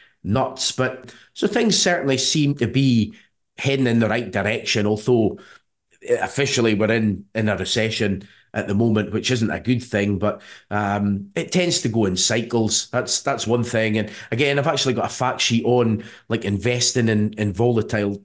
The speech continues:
times, and we've got another one, investing for the longer term. And that's what I would say about investments. They are long-term investments that, that we're setting up for people. Although, like you say, there will be sort of some jitters in the, the short term as well.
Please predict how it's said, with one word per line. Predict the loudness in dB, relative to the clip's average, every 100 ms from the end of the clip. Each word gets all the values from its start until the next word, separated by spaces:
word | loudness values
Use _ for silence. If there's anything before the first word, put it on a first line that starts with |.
| _ -4
times, | 0 2 2 2 2
and | 0 -2 -6 -18 -12
we've | -4
got | 0
another | 0 2
one, | 0 0
investing | 0 0 -2 0 0
for | 0 0
the | 2
longer | 2 2 0 -2
term. | -2 -2 0 0
And | -2 -4 -18 -4
that's | -2 0
what | 2
I |
would | 2 2
say | 0
about | 0 0
investments. | -2 -2 -2 0 -2 -2
They | 0
are | 0 0 0
long-term | 2 2 0 -2 0 0 -2 -6 -20 _
investments | -6 -4 -2 -2 -2 -2 -4 -4 -2
that, | -2 -4 -8
that | -6 -2
we're | -2
setting | -2 -4 -2 -2 -2
up | -6 -6
for | -10
people. | -6 -4 -2 -2 -4 -16 -16 -4
Although, | 2 4 2 0 -10 -20 -20 _ -2
like | -2 0
you |
say, | 0 0 0
there | 0
will | 0 2
be | 0
sort | 0 -2
of | -2
some | -2 0 -2
jitters | -2 -4 -2 -4 -4
in | -4
the, | -2 -2 -4
the |
short | -6 -4 -4 -6
term | -6 -4 -4 -12 -20 -20 -10
as | -6 -4
well. | -2 0 0 -2